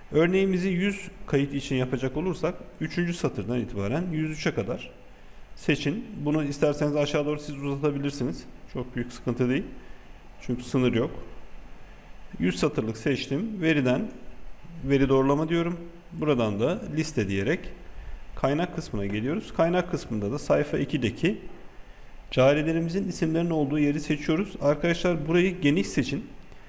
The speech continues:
Çünkü burada beş tane firma ismi varken daha sonradan eklediğimiz carileri görmek isteyebiliriz. Örneğin bunu üçüncü satırdan otuz üçe kadar seçersem otuz carilik bir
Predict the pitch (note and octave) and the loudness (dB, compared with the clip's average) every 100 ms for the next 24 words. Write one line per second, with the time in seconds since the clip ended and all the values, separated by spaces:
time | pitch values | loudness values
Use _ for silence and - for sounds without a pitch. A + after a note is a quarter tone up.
0 | - - - - D#3+ D#3 D3+ D#3+ E3 D3+ | -16 -16 -8 0 2 2 2 4 4 4
1 | F3 F#3 D3+ A#3 A3 C3 A#2+ A2 G#2+ A2 | 4 2 2 2 2 2 4 2 0 0
2 | D3 - E3 A3 - - - - - - | 0 0 -2 -2 -6 -10 -12 -14 -14 0
3 | B2 D3+ E3+ F3+ E3+ E3 D#3 D3+ - C#3+ | 4 4 4 2 2 2 2 -2 0 2
4 | D3 D3 C#3+ - A#2+ C3+ C3+ C#3 D#3 D3+ | 4 2 2 6 8 8 6 4 2 2
5 | C3 C3 C#3 - - B2+ A#2+ A2+ A#2 - | 2 4 2 0 2 2 4 0 -2 2
6 | D3+ C3 A#2 D#3+ C#3+ C3+ B2 D#3+ - C#3 | 4 6 4 2 0 2 4 2 -2 0
7 | D3 D3 D3 A#2+ G2 F#2+ D3 G3 - - | 0 2 2 0 0 -2 -2 -4 -10 -14
8 | - - - - - - - - - D3+ | -14 -16 -14 -14 -14 -14 -14 -14 -4 0
9 | D3+ E3 E3 F3+ - A2+ G#2 - C3+ A#2 | 0 0 0 0 2 0 -2 -4 -2 -2
10 | G#2 E3+ E3 D3 F#3+ F#3 C3+ B2+ A2+ - | 0 -2 -2 -2 0 4 6 6 4 -2
11 | - | -2